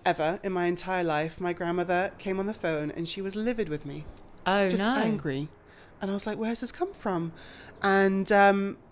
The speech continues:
Speaker 1: basically she was angry that I wasn't accepting my mum's new life.
Speaker 2: Okay.
Speaker 1: And I just said, "I'm really sorry, like, change of scene here. This has gone from oil to water.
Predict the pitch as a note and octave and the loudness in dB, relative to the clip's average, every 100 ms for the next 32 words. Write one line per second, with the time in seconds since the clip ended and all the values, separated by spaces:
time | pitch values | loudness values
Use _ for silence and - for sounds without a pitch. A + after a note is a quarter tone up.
0 | - - - - - - - - A3 A3+ | -20 -20 -20 -20 -20 -18 -16 2 4 4
1 | A#3+ A#3 - A3 - F#3+ F#3+ G3 F3 F3 | 0 -2 2 0 2 2 2 0 0 2
2 | F3 F#3 F#3 F#3 - F#3+ - F#3 F3+ E3 | 4 2 2 -2 0 0 0 0 0 2
3 | E3 D#3+ E3 E3 - - - D#3+ C#3+ C3+ | 2 0 -2 -2 -4 -6 -4 -2 -2 -4
4 | - - - A3+ A3 D3 C#3+ - - - | -2 6 8 8 2 -2 -6 -14 -16 -12
5 | - G3+ G3+ G#3+ - F#3 F#3 F#3 F#3+ G3+ | -2 2 2 0 0 2 2 0 2 4
6 | G3 D3+ D#3 C#3+ D3 D3+ C#3+ - - G#3 | 4 4 -2 -4 -2 -2 -2 -4 -4 -2
7 | G3 E3+ - D3+ C#3 D3+ D3 D#3 - D#3+ | -2 -2 -2 -2 -4 -2 -4 -4 -2 -2
8 | D#3 D#3 D3 G3 G3 - D#3 D#3 D3+ D3 | -2 -4 0 2 2 -2 -2 -2 -2 -2
9 | C#3 | -2